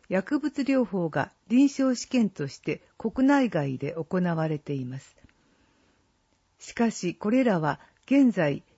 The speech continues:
一部の限られた病院でのみ実施が可能です。再発といっても、それぞれの患者さんで状態は異なります。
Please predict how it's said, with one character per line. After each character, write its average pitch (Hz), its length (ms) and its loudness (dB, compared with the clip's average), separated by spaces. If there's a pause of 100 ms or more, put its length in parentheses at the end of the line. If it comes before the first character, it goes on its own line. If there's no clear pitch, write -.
(100)
一 302 280 0
部 240 120 0
の 156 160 0
限 226 340 0
ら 320 100 6
れ 294 100 0
た - 160 0
病 220 340 4
院 208 140 2
で 214 120 0
の 240 140 4
み 180 300 2
実 180 100 0
施 - 280 -6
が 180 140 0
可 165 200 -4
能 151 240 0
で 135 140 -8
す。 - 200 -20 (2000)
再 294 320 2
発 311 260 -2
と 294 140 2
い 269 40 2
っ - 20 -2
て - 220 -2
も、 190 240 2 (140)
そ - 160 0
れ 311 160 4
ぞ 277 120 0
れ 196 120 4
の 151 160 -2
患 196 240 0
者 196 100 -2
さ 196 220 -4
ん 180 120 -2
で 175 220 -2 (160)
状 254 220 2
態 233 260 0
は 208 180 0
異 190 240 -6
な 202 200 2
り 180 100 0
ま 170 160 -4
す。 - 160 -18